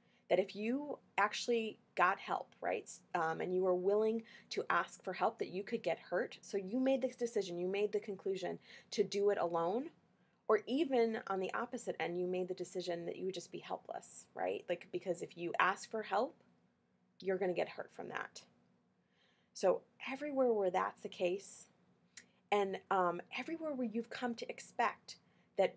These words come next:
people are gonna leave you, right? And you, and, or you're gonna leave you, right? And everywhere you're creating that over and over and over again. So just all versions of that, just exhaling that out of your body. And again, just breathing in truth, breathing in light,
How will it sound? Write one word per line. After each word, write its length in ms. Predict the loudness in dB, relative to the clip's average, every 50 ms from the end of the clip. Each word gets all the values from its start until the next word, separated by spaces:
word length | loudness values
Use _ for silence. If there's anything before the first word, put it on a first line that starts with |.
| -6 _ -14
people 380 | -10 -8 -4 0 0 0 2 4
are 180 | 4 6 6 6
gonna 260 | 4 0 -2 -2 -2
leave 240 | -4 -4 -6 -8 -10
you, 140 | -12 -12 -6 0
right? 300 | 2 4 4 4 2 0
And 100 | -2 -2
you, 160 | -4 -4 -2 -2
and, 260 | 0 0 0 0 -2 -2 0
or 120 | 0 2
you're 200 | 4 4 4 4
gonna 200 | 4 2 0 0
leave 300 | -2 -2 -4 -6 -8 -12
you, 220 | -10 -8 -8 -6 -2
right? 240 | 0 2 2 2 0
And 140 | -2 -2 -2
everywhere 340 | -2 -2 0 0 2 2 0
you're 220 | 0 0 -2 -4
creating 600 | -4 -6 -6 -6 -4 -4 -2 -2 -2 -2 -2 -2
that 200 | 0 -2 -2 -2 -2 0
over 400 | 2 2 2 2 0 0 0 0
and 160 | 0 -2 -4 -2
over 260 | -2 -2 -2 -4 -6
and 80 | -8 -6
over 200 | -6 -6 -4 -4
again. 220 | -2 -2 -2 -2 -2
So 180 | -4 -4 -4
just 240 | -4 -4 -8 -8 -10 -16 -20 -20 -20 -20 _ _ _ _ -6
all 260 | -2 0 2 2 2
versions 480 | 2 4 4 4 4 2 -2 -6 -4
of 100 | -4 -4 0
that, 260 | 0 0 0 0 -2
just 160 | -6 -10 -4 0 2
exhaling 440 | 2 2 0 -4 -6 -4 -2 -2 0
that 140 | 2 2 2
out 120 | 2 2
of 100 | 0 -2
your 140 | -2 -4 -2
body. 520 | 0 2 2 2 2 0 -2 -4 -4 -8 -14 _ _ _ _ _ _ _ _
And 100 | -2 0
again, 180 | 0 2 0 0
just 260 | -2 -4 -6 -8 _
breathing 420 | 0 2 2 2 2 0 0 0 0
in 140 | 0 0 -2
truth, 420 | -4 -2 -2 -2 -2 -2 -6 -12 _ _ _ _ _ _ _ _ _ 2
breathing 440 | 4 4 4 4 2 2 2 2
in 200 | 2 -2 -2 -2
light, 460 | 0 2 2 2 2 0 -4 -10 -14